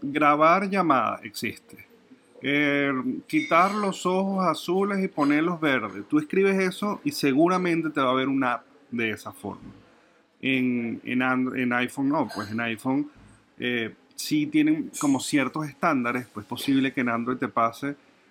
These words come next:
que no sean tan buenos. O sea, que alguna aplicación dice que es buena y no es buena y no pasa nada. Pues es como cuando te metes en Google en una página que habla de una noticia y, y no era tan buena, pues te sales y ya, y la borras y no,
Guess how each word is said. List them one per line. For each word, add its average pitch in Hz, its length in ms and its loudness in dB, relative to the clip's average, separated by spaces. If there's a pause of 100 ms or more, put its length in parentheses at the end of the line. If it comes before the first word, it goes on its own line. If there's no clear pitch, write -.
que 110 80 -8
no 113 120 -4
sean 120 200 -4
tan 127 160 2
buenos. 113 340 0 (220)
O - 60 -20
sea, 107 160 -4
que - 80 -8
alguna 107 280 -2
aplicación 117 680 -4
dice 127 300 -2
que - 80 -4
es 117 80 -4
buena 127 240 4
y 131 60 2
no 127 120 2
es 123 60 -4
buena 127 240 0
y 120 40 -4
no 123 140 -4
pasa 143 220 -6
nada. 160 380 -2
Pues 143 160 -2
es 117 60 -12
como 160 200 -2
cuando 147 160 4
te 139 100 -4
metes 127 280 -2
en 175 100 -4
Google 160 300 4
en 160 40 -4
una 160 140 -2
página 156 420 -2 (720)
que 123 80 0
habla 117 220 2
de 127 80 4
una 160 100 2
noticia 160 480 2
y, 170 40 2 (260)
y 120 40 0
no 120 220 0
era 113 160 0
tan 110 160 -6
buena, 139 240 0
pues - 220 -12
te 95 80 -12
sales 104 360 -2
y 120 100 0
ya, 123 220 2
y 113 40 -2
la 104 100 -6
borras 120 400 -2
y 131 40 -8
no, 113 180 -4